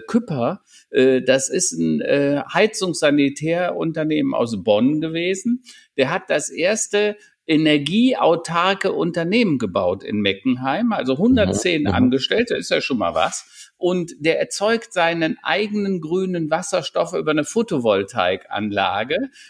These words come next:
Speaker 1: Also im Sommer erzeugt er Energie und im Winter verbraucht er. Er sagt, wir bräuchten theoretisch nicht mal einen Stromanschluss. Und das fand ich insofern bemerkenswert, als dass dieses Unternehmen das seit vielen Jahren betreibt,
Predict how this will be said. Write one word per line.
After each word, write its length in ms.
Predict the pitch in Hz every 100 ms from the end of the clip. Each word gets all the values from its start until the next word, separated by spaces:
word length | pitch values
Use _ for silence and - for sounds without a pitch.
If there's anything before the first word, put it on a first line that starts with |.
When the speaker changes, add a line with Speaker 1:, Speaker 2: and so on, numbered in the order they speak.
| -
Speaker 1:
Also 180 | 147 165
im 220 | 151 139
Sommer 320 | 151 190 214 202
erzeugt 600 | 139 - 151 156 165 -
er 100 | 202
Energie 540 | 220 220 202 208 226
und 120 | 208
im 140 | 170 147
Winter 300 | 156 165 156
verbraucht 520 | 147 127 120 143 -
er. 80 | 196
Er 80 |
sagt, 280 | 160 170 - _ -
wir 180 | 143
bräuchten 540 | 139 147 190 226 - 190
theoretisch 680 | - 147 131 147 170 202 190
nicht 200 | 190 185
mal 120 | 190
einen 100 | 185
Stromanschluss. 1200 | - - 131 151 135 87 - - - 78 62 - - - _
Und 180 | 127 135
das 200 | 151 165
fand 260 | 196 196
ich 140 | 175 151
insofern 800 | 131 127 151 262 277 190 139 131
bemerkenswert, 880 | 123 117 110 123 135 131 147 170 180
als 220 | - -
dass 220 | 127 123
dieses 400 | - 196 202 165
Unternehmen 640 | 160 156 160 147 139 156 175
das 180 | 147
seit 200 | - -
vielen 320 | - 247 285 175
Jahren 300 | 131 117 110
betreibt, 580 | - - 82 113 202